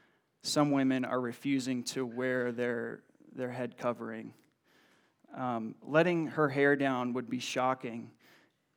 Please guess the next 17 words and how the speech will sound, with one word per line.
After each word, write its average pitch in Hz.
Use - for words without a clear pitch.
even 143
scandalous. 127
It 139
would 135
certainly 135
feel 135
like 131
this 135
situation 127
was 120
embarrassing, 120
and 123
that 120
might 127
be 123
understating 117
it. -